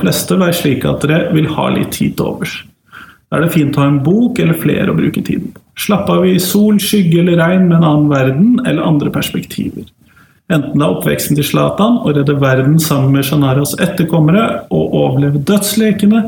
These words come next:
eller Lisa Marklunds bok om kvinnekamp og likestilling som står på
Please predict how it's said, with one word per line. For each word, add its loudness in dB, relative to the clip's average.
eller 2
Lisa 0
Marklunds 0
bok 0
om 2
kvinnekamp 0
og 2
likestilling 0
som -2
står -4
på -4